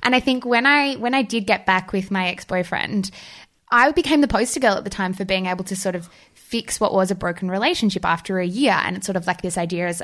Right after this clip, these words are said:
I went overseas for ages, I came back and we kind of reacquainted. And I remember telling everyone the most annoying response, because people who were in the depths of heartbreak would always say, "Well, how do you just get back with them?" And the most annoying response is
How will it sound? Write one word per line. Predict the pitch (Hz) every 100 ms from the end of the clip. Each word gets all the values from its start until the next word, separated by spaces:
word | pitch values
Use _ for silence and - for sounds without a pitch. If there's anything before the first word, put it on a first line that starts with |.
| -
I | 175
went | 175 165
overseas | - - - 262 254 214
for | 247
ages, | 220 208 202 202
I | 185
came | 185 208 190
back | 175 160 -
and | 190
we |
kind | 170 175 165
of |
reacquainted. | 165 - - 302 320 - - - - - - - -
And | 269
I | 269
remember | 269 311
telling | 370 285 247 208
everyone | 226 262 254 208
the |
most | 196 202 220
annoying | 208 202 196
response, | 185 269 247
because | - 226
people | 196 214 214 277 254 - 196
who | 233
were | 202 196 190
in | 202 220 240
the | 214
depths | 170 180 - -
of | -
heartbreak | 202 226 180 175
would | 190
always | 180 175 175
say, | 180 180 170 - - - _
"Well, | - -
how | 190 196 208
do |
you | 233 208
just | 196 196
get | - -
back | 170 190 -
with | 285 -
them?" | - - 190 - -
And | 226
the | 226
most | 220 233
annoying | 214 220 277
response | 277 196 185
is | -